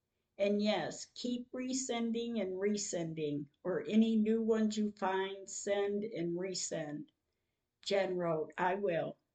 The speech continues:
Two fifty-eight P M,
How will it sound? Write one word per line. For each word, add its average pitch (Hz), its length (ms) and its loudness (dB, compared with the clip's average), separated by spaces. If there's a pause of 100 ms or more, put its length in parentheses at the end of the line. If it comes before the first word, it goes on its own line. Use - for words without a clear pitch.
(680)
Two 277 240 2
fifty-eight 269 800 0
P 226 300 -4
M, 185 360 2